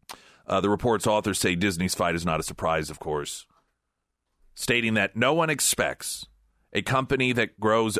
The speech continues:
obese on a steady diet of gigantic portions of exemptions and privilege to peacefully pass back the plate.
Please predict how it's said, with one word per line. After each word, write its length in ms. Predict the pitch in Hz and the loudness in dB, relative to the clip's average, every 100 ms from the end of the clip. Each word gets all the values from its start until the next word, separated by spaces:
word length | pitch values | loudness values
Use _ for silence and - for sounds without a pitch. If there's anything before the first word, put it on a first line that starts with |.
| 101 | 0
obese 480 | 98 101 123 101 | 0 0 0 0
on 120 | 107 101 | 0 0
a 40 | |
steady 300 | - 120 120 | 0 0 0
diet 360 | 110 98 101 98 | 2 2 2 0
of 100 | 95 | -2
gigantic 600 | 98 92 104 120 131 - _ | -2 0 0 0 -2 -6 _
portions 480 | - 120 101 95 92 | -2 0 0 -2 0
of 100 | 87 | -2
exemptions 560 | 82 120 120 - 113 | 0 0 0 0 -2
and 100 | 107 | -2
privilege 440 | - 110 82 87 - | 0 0 0 0 -2
to 80 | 90 | -4
peacefully 600 | 123 113 - 92 85 - - _ | -4 -2 -2 0 0 -2 -12 _
pass 320 | - 107 92 - | -2 0 0 0
back 300 | 98 87 - | 0 -2 -4
the 100 | 78 | -4
plate. 340 | 87 69 52 | 0 0 -2